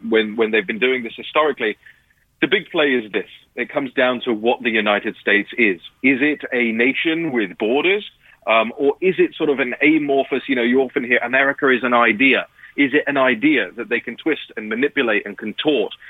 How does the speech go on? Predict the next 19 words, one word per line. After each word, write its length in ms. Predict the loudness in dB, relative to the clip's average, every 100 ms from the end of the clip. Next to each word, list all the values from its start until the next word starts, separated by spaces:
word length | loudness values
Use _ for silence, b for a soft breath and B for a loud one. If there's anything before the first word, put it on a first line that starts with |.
| B
uh, 220 | 2 4 4
and, 200 | 2 4
and 180 | 2 2
shift 320 | 2 2 4
the 60 | 4
demographics 800 | 4 4 4 2 2 0 2
of, 260 | 2 2 2
and, 180 | 0 2
and, 220 | 2 4
and 180 | 4 4
therefore 320 | 4 2 0
shift 240 | 2 2
the 80 | 2
voting 400 | 2 2 2 0
patterns 380 | 0 0 -2 0
of, 180 | 0 0
and 100 | 0
therefore 320 | 0 0 -4
shift, 260 | 0 0